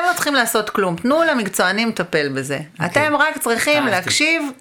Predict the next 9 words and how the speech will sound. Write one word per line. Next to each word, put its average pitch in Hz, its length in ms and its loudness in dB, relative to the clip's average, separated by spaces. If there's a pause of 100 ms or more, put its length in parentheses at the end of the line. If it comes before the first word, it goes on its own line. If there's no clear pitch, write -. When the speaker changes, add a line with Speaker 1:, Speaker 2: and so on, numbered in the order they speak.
(380)
Speaker 1:
ולקבל 160 560 0
את 185 140 -2
העצות 254 600 0
ו- 151 100 -6 (240)
Speaker 2:
אהבתי. 135 420 -8
ואם 175 160 -2
אני 196 140 0
זוכר 175 280 -2
נכון, 190 340 -2